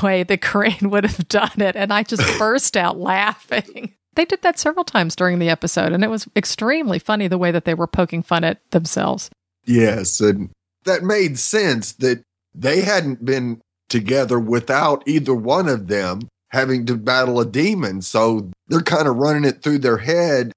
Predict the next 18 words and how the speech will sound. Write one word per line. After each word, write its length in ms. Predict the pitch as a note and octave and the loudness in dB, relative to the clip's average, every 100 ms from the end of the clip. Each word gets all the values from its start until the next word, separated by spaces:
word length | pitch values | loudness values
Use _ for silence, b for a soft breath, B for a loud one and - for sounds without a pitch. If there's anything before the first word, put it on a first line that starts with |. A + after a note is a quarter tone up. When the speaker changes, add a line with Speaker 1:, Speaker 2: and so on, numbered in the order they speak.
| _ B2+ | _ -4
Speaker 2:
at 100 | A#2 | -2
the 80 | A2 | 0
same 360 | D#3 D3+ C3+ | 2 2 0
time 440 | - C#3+ D#3+ D3+ A#2 | -2 0 2 2 2
as 280 | A2+ G#2+ | 0 0
Sophie's 520 | G#2+ C#3+ D3+ D3 C3 - | -2 0 0 -2 -4 -4
trying 340 | C#3+ C#3 B2 | -2 0 0
to 60 | G#2+ | -2
question 460 | - C#3+ C#3 B2 | -2 -2 -2 -2
him 140 | B2 A#2+ | -2 0
what 200 | C#3 - | 0 -2
to 80 | B2 | -2
do 160 | C3+ | 0
next, 380 | B2+ D#3 G#2 - | 2 0 -2 -2
what 200 | A#2+ D3 | -2 -2
to 80 | C3+ | -2
do 120 | C#3+ | -2
next. 500 | D3 F#3+ - - | 0 -2 -4 -10